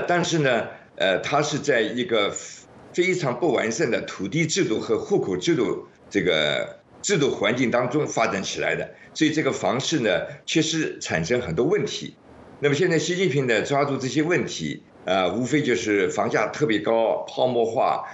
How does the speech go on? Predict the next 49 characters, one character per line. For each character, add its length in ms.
然 120
后 120
呢， 120
很 160
多 140
穷 280
人， 340
呃， 160
住 200
不 80
起， 600
呃， 260
或 140
者 140
是 100
农 160
民 220
工， 360
呃， 360
这 100
个 280
条 200
件 160
很 200
差， 380
居 120
住 100
条 180
件 160
很 120
差 460
等 140
等， 120
来 140
攻 260
击 100
这 180
条 200
路 180
线。 300
那 120
么 100
现 220
在 80
又 200
想 220
要 140
回 220
到， 420